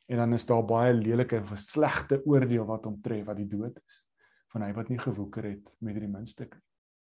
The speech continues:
So hierdie gelykenis, net voordat Jesus in Jerusalem ingaan,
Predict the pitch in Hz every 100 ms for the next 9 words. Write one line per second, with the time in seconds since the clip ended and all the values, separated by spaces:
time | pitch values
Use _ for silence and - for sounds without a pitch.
0 | _ _ _ - - - 131 131 185 139
1 | 104 131 196 254 120 - - - - -
2 | _ - 131 202 247 - - - 202 175
3 | 160 131 143 165 147 - 220 202 160 143
4 | 139 143 139 165 - 104 95